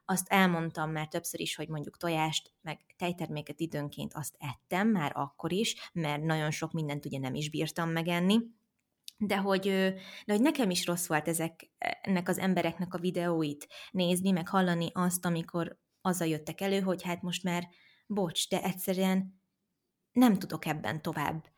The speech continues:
ezzel a meggyőződéssel hinni, amivel korábban hittem. És ugye olyan szempontból nyilván mondhatjátok, meg mondhatja bárki, hogy hát te hoztad magad ilyen helyzetbe, te rakod ki magad az internetre, akkor egyed meg, amit megfőztél.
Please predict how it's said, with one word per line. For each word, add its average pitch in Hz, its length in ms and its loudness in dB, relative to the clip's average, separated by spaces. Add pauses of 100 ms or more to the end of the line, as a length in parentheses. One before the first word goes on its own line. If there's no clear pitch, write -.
(260)
ezzel 165 300 4
a 151 40 0
meggyőződéssel 147 800 -2
hinni, 185 320 4
amivel 180 360 2
korábban 156 500 -4
hittem. - 640 -6 (1300)
És 226 140 2
ugye 233 220 6 (220)
olyan 294 280 8
szempontból 240 1120 4 (140)
nyilván 220 380 8
mondhatjátok, 180 800 2
meg 151 120 -4
mondhatja 170 380 -2
bárki, 165 300 -2
hogy 151 120 -8
hát - 120 -12
te 180 100 -2
hoztad 175 300 -4
magad 175 220 -2
ilyen 165 200 -2
helyzetbe, 165 840 -2 (340)
te 190 100 -2
rakod 180 280 0
ki - 100 -4
magad 175 220 2
az 160 120 0
internetre, 165 640 -4
akkor - 240 -4
egyed 175 220 2
meg, 175 160 2
amit 170 260 -2
megfőztél. 175 800 -2